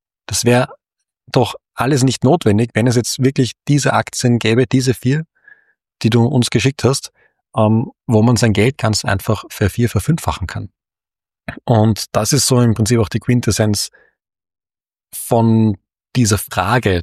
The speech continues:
die sich sicher auch viele andere stellen, weil diese Tools gibt's ja online zuhauf. Und am Ende des Tages, ja, man zahlt ja dafür, dass man diese, diese, diese Ras-, Filtermöglichkeit hat, dass man sieht, welche Aktien dahinter stecken.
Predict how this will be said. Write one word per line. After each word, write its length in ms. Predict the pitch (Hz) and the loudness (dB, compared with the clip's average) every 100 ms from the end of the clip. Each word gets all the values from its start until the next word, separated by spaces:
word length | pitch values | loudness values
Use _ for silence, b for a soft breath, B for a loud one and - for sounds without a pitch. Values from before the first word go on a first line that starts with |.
| - | 0
die 100 | 110 | 0
sich 160 | 113 | 0
sicher 220 | 139 131 117 | 0 0 0
auch 60 | |
viele 200 | - 113 | 0 2
andere 260 | 101 120 92 | 2 2 0
stellen, 380 | - 110 101 101 _ _ - | -2 -6 -6 -12 _ _ -4
weil 460 | 104 98 101 - - - | 0 2 0 -6 -12 -2
diese 180 | 104 | -2
Tools 300 | 104 117 113 | 2 2 0
gibt's 240 | - 101 - | -2 -4 0
ja 180 | 107 104 | 0 2
online 420 | 107 98 98 98 | 2 2 0 0
zuhauf. 440 | - 87 107 143 _ _ _ _ _ _ - | -2 -2 -2 -4 _ _ _ _ _ _ -12
Und 600 | - 107 104 101 95 - _ _ _ _ _ _ _ | -2 2 2 0 -2 -10 _ _ _ _ _ _ _
am 160 | - 123 | -2 0
Ende 220 | 113 120 | 4 4
des 140 | 113 | 2
Tages, 580 | - 110 113 120 - - - _ _ _ _ _ _ _ _ - | 2 0 2 2 0 -6 -10 _ _ _ _ _ _ _ _ -4
ja, 160 | 110 101 | -2 0
man 220 | 110 98 | 0 -2
zahlt 260 | 104 104 | -2 0
ja 220 | 117 113 117 | 0 0 0
dafür, 240 | 110 - | -2 -2
dass 180 | 107 - | -2 0
man 140 | 104 | 0
diese, 480 | 101 101 101 101 104 - - | 0 0 2 0 -2 -10 -8
diese, 460 | 107 98 98 98 104 - _ _ _ - | -4 -2 -2 -4 -8 -14 _ _ _ -10
diese 380 | 104 101 98 - | -6 -4 -4 -6
Ras-, 220 | - - | -8 -2
Filtermöglichkeit 680 | 139 127 117 110 107 - 107 | -2 2 2 2 0 -2 -2
hat, 220 | 117 - b b b | -4 -6 b b b
dass 160 | - 104 | -6 -2
man 80 | |
sieht, 280 | 95 123 113 | 0 0 0
welche 240 | 107 98 - | 0 0 -2
Aktien 280 | - - | -4 0
dahinter 280 | 107 104 110 | 2 0 -2
stecken. 380 | - 110 - 110 | -4 -6 -4 -6